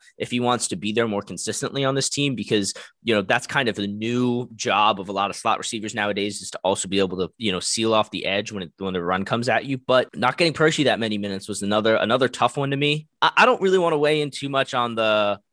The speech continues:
Nick Boyle, Patrick Ricard, Dalen Hayes kind of returning from injuries and not being able to play kind of thing, 'cause I, we just don't have all the details on what kinds of injuries those are. You know, I, I know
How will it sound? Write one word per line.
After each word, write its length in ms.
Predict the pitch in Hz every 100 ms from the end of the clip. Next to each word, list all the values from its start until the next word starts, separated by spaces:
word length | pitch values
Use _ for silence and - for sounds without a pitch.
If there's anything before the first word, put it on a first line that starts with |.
| -
Nick 180 | 143 -
Boyle, 320 | 139 131 127
Patrick 400 | 135 123 127 -
Ricard, 400 | 107 143 120 113
Dalen 320 | 117 117 117
Hayes 680 | 120 110 110 110 104 - - _ _ _ _
kind 220 | - 117 107
of 180 | 98 -
returning 420 | 120 - 135 127
from 160 | 113 127
injuries 600 | 123 117 120 120 117 110
and 140 | 107 104
not 180 | 110
being 140 | - 113
able 160 | 113
to 80 | 107
play 260 | 98 120 117
kind 220 | 131 117
of 80 | 107
thing, 200 | 117 110
'cause 160 | 117 127
I, 160 | 135 139
we 180 | 151
just 160 | 151 156
don't 140 | 147
have 180 | 147 147
all 120 | 139
the 100 | 127
details 480 | 117 120 - 120 113
on 220 | 110 107
what 100 | 101
kinds 220 | - 113 104
of 80 | -
injuries 360 | 110 113 107
those 200 | 110 107
are. 380 | 107 104 104 98 - -
You 120 | 117
know, 100 | 104
I, 120 | 107 -
I 80 | 110
know 460 | 113 123 120 104